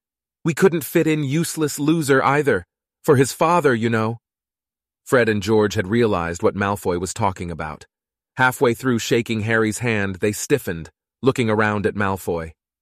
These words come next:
"Leave it!" said Angelina at once, taking Fred by the arm. "Leave it, Fred! Let him yell! He's just sore he lost!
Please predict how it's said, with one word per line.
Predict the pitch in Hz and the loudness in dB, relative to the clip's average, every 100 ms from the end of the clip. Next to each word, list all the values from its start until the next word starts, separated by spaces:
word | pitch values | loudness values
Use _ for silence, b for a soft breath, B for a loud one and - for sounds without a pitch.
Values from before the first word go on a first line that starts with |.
| _ _ _ _ 247 | _ _ _ _ 2
"Leave | 294 294 | 4 6
it!" | 294 - _ _ _ - | 4 0 _ _ _ -2
said | 156 123 | 2 4
Angelina | 120 117 120 120 113 | 2 2 0 2 0
at | 107 | -2
once, | 113 117 104 - _ _ - | -2 -2 -2 -10 _ _ 2
taking | 147 131 117 | 2 2 -2
Fred | - 120 98 | 2 2 2
by | 101 | 0
the | 104 | 0
arm. | 107 107 92 87 _ _ _ - | 0 0 -4 -8 _ _ _ -2
"Leave | 247 294 | 4 6
it, | 269 - | 6 0
Fred! | - 220 208 - _ - | 2 2 2 -4 _ 2
Let | 277 | 4
him | 294 | 6
yell! | 277 247 220 208 _ - | 6 6 6 2 _ -2
He's | 277 | 0
just | 220 311 - | 2 0 2
sore | - 262 240 | 4 6 6
he | 233 | 4
lost! | 220 220 - | 4 2 -2